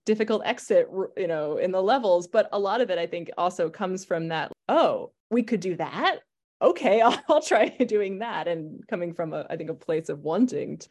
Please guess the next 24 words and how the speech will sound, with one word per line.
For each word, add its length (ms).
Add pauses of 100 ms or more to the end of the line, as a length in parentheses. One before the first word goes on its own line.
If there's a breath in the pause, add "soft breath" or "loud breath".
to 100
be 120
creative 760
too. 380
So 240
whenever 360
people 360
were, 220
like, 200
saying, 320
"Oh, 240
we 100
should 220
ban 220
the 80
cartwheels, 500
the 80
cartwheels 440
are 100
terrible," 480
I 80
was 100
thinking, 340
like, 240